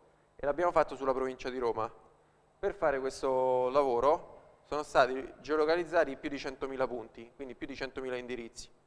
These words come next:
E l'abbiamo fatto con Excel, in questo modo,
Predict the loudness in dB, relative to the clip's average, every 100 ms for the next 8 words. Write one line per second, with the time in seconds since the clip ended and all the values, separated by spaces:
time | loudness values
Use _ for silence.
0 | _ _ _ _ _ _ _ _ _ _
1 | _ -4 -2 2 2 4 4 2 2 2
2 | 0 -6 -4 -2 0 -2 -4 -14 -20 _
3 | _ _ _ _ _ _ _ _ _ _
4 | -14 -12 -10 -6 -4 -2 -4 -6